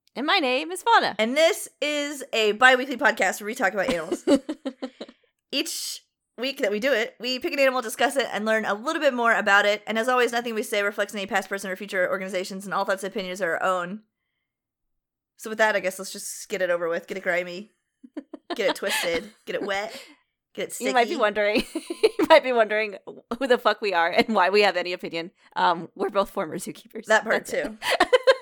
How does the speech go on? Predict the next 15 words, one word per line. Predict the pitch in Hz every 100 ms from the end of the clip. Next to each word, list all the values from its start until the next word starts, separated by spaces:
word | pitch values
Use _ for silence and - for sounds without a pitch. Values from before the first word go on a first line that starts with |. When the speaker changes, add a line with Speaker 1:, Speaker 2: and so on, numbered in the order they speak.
| 466 - 381 -
Speaker 2:
Now | 277 339
that | 370
we | 330 320
don't | 214 226
do |
this | 254 285 285
as | 240
often, | 202 202 214 202 202 196 -
I | 202 196 196 196 190
have | 202
forgotten | 214 185
everything. | 190 202 196 - -
People | 311 311 302
would | 302
say, | 294 247 240 262